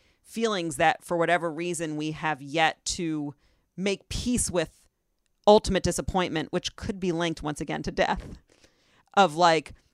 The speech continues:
this thing that was birthing and then completely, you know, like, this thing, this new thing, and, and your brain or your soul, whatever you call it, starts to create visions of the future,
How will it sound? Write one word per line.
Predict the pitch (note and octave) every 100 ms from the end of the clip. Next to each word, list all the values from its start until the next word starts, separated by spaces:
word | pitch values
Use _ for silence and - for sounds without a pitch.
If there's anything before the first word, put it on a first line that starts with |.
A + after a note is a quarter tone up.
| -
this | D3 F#3+ -
thing | G3+ F#3
that | E3 E3+
was | D3
birthing | D#3 D#3 E3 E3 C#3 C#3+ -
and | E3+ E3+
then | D#3+ D3+
completely, | - F3 - F#3 G3 E3+ D#3+
you | G#3
know, | B3
like, | A#3 A3+ - - -
this | G#3 -
thing, | - B3 E4+
this | A#3+ D3+
new | G3 G3+
thing, | G#3+ - B3 D4 C4 G3
and, | F3+
and | F3 F3+
your | F3
brain | F3 E3+ F#3+ A3 A3+ G#3
or | F3 F3
your | E3+ E3
soul, | - - G#3+ G3+
whatever | F3+ F#3
you | F#3+
call | - F3
it, | -
starts | - G3+ G3+ -
to | - -
create | - G3 F3+ D3+
visions | F#3+ F#3 F3
of | E3+
the | D3+
future, | D#3+ G3+ G3+ - -